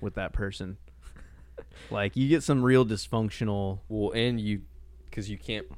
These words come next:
Speaker 2: press more than, like, with half your strength, or else you'll snap it in half 'cause it's
Speaker 1: Yeah.
Speaker 2: ikea.
Speaker 1: Yeah, it's like ikea can, can really expose a relationship. <laughs> Like, not, not even just building it, but, like, that's why I included, like,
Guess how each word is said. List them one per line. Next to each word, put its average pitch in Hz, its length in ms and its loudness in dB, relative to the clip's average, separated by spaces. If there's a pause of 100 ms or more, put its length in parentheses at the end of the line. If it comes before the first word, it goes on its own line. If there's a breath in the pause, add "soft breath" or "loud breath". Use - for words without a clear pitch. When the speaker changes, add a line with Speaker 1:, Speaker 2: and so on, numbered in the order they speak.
Speaker 2:
press - 360 0
more 101 240 -2
than, 92 220 -4
like, 82 200 -8 (120)
with 104 160 -6
half - 300 -4
your 95 100 -6
strength, 98 360 -8
or 92 80 0
else 90 160 0
you'll 90 100 -4
snap 92 540 -4
it 95 120 0
in 85 80 -10
half 95 380 -4
'cause 90 140 -2
it's 107 140 2
Speaker 1:
Yeah. 98 140 2
Speaker 2:
ikea. 98 380 -2 (220)
Speaker 1:
Yeah, 120 240 6
it's 110 160 0
like 107 260 0 (320)
ikea 127 500 4
can, 104 340 -2 (120)
can 104 300 0
really 110 260 2
expose 101 540 0
a 98 80 -2
relationship. 98 800 -2 (200)
<laughs> - 80 -10 (1120 loud breath)
Like, 107 160 0
not, 131 200 4 (400 loud breath)
not 147 160 6
even 185 280 8
just 107 220 0
building 113 360 8
it, 151 160 6
but, 110 120 4
like, 101 180 2
that's 131 200 6
why 147 140 6
I - 20 8
included, 120 520 4
like, 104 300 -2